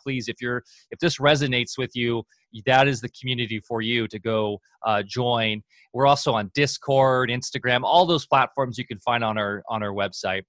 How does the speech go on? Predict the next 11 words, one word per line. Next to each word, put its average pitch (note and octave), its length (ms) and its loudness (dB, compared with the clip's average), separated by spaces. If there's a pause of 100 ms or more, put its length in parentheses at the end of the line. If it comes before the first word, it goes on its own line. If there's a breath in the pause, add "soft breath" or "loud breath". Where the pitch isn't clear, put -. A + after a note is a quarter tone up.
(400 soft breath)
So - 180 0
thanks F#3 320 4
again, D3+ 680 2
uh, B2 540 4
Doctor C#3+ 360 2
E, C#3+ 80 -4
for C#3 160 -8
joining C3 400 -2
us C3 160 -4
today. B2 540 0 (280 soft breath)
Thanks, C3+ 320 2